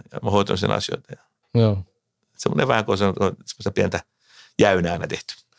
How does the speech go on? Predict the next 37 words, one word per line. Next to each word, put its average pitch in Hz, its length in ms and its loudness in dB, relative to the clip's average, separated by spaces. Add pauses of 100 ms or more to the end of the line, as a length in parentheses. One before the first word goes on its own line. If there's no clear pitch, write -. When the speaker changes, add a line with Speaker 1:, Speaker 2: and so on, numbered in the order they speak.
(200)
Speaker 2:
<laughs> - 1040 -2
Voiko 135 160 6
sanoa, 147 220 6
että 143 80 4
sä 156 60 4
oot 143 120 2
ollut 151 280 4 (380)
suurimman 143 440 6
osan 117 280 2 (180)
rikollisten 113 480 2
kanssa 107 240 -2 (180)
tekemistä, 110 480 2 (340)
jotka 127 380 2 (680)
sanotaan 156 380 4
yhdeksänkymmentäluvulta 175 840 0 (480)
tähän 113 220 2
päivään 101 300 2
saakka? 180 100 0
Speaker 1:
Joo, 190 100 6
kyllä 214 180 4
siis, 185 200 0
kyllähän 139 300 2 (380)
<laughs> - 360 -14
varmasti 160 280 4
enemmän, 160 200 4
mä 131 320 2
oon 135 80 4
ollut 139 200 2
ri-, 147 240 4
rikollisten 139 320 4
kanssa 104 120 2
tekemisissä 110 180 2
kuin 110 80 -6
kavereiden 117 380 4
kanssa - 260 2 (160)
tekemisissä. 127 680 2
Et, 104 60 2